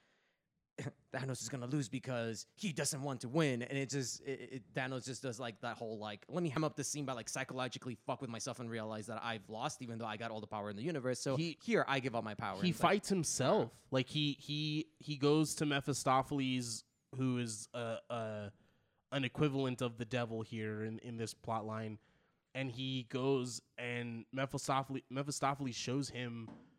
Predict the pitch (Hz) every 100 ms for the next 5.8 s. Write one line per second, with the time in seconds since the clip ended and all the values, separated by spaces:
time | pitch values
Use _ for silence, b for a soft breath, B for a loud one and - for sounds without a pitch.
0 | _ _ _ - 127 120 120 135 131 135
1 | 117 131 131 127 110 131 139 127 127 127
2 | 120 127 123 120 120 120 120 123 120 127
3 | 113 143 135 143 135 156 147 143 131 127
4 | 135 131 127 113 107 120 - 127 127 -
5 | - b b b - 127 143 131